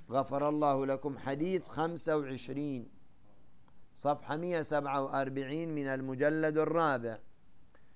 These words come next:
عن عبيد بن زرارة قال: "سألت أبا عبد الله عليه السلام عن أفضل وقت الظهر"، لاحظوا واضحة،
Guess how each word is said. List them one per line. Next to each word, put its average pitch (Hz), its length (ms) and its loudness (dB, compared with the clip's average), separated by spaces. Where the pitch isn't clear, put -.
عن 170 200 2
عبيد 180 480 4
بن 175 320 -2
زرارة 135 680 2
قال: 170 380 4
"سألت 165 420 0
أبا 151 280 4
عبد 135 380 2
الله 180 260 2
عليه 139 560 2
السلام 139 800 2
عن 151 280 0
أفضل 165 680 4
وقت 151 440 0
الظهر"، 123 800 2
لاحظوا 131 540 0
واضحة، 147 720 6